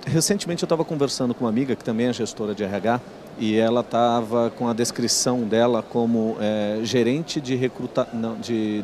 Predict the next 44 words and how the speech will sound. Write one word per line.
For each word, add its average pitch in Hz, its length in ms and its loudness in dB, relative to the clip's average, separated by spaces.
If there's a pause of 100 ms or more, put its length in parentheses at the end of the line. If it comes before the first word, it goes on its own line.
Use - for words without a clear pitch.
desenvolvimento 143 1200 4
e 135 160 4
atração. 151 580 2 (1300)
Aí 294 60 -2
eu 262 80 -2
falei, 175 180 0
"Atração? 170 720 -2
Achei 139 240 -6
interessante 190 640 0
isso, 160 180 -2
eu 147 100 2
nunca 208 200 -4
tinha 175 180 -2
visto 143 300 -6
uma, 127 340 -2
uma, 120 260 -2
uma 120 260 0
definição 123 560 0
dessa 123 420 2 (420)
na, 135 240 4
na, 135 200 0
numa, 135 320 0
numa 147 240 0
função 147 360 -2
de 151 80 -4
alguém 147 220 -2
de 143 80 -6
R 147 140 -4
H." 139 160 -2
Eu 104 60 0
falei, 117 140 0
"Me 139 80 2
explica 180 400 0
o 156 40 4
desenvolvimento, 147 640 -2
ok, 120 280 2
eu 135 60 2
entendo, 127 320 0
agora 127 180 -2
explica 151 300 -2
pra 156 120 2
mim 143 120 2
a - 20 4
atração." 131 420 -2